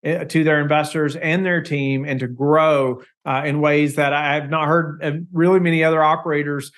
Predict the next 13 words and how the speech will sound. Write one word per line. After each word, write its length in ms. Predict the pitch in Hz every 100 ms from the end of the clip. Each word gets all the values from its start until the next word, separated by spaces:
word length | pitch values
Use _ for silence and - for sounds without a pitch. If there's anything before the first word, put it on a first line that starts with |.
| _ -
doing 680 | 143 160 160 156 147 143 143
these 360 | 143 147 151 151 180 - _ -
two 180 | 170
things 320 | 147 139 117 117
that 100 | 127
he's 160 | 143
gonna 200 | 143 139
share 240 | 131 139 131
with 120 | 131
you 140 | 127
today. 320 | 127 120 113 98 _ _ _ _ _ _ _ _ _ _ _ _ _ _ -
Devin, 340 | 190 196 180
welcome 400 | 190 202 214